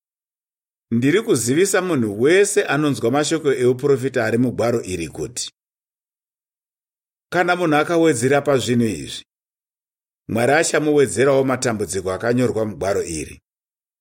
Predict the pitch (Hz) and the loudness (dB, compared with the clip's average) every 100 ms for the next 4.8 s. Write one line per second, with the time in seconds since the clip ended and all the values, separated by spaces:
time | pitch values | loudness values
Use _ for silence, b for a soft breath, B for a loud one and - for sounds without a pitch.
0 | _ _ _ _ _ - 127 185 190 165 | _ _ _ _ _ -2 2 2 2 0
1 | 156 147 131 127 127 113 92 120 120 127 | 2 2 2 0 0 -2 -2 -2 0 0
2 | 117 - 123 110 - 120 120 - 120 117 | 0 -2 0 -2 -2 -2 -2 -2 -2 -2
3 | 113 135 147 113 135 143 127 120 107 104 | 0 0 -2 0 0 0 0 -2 0 0
4 | 104 101 117 98 98 87 71 - | 0 0 -2 -2 -4 -8 -8 -14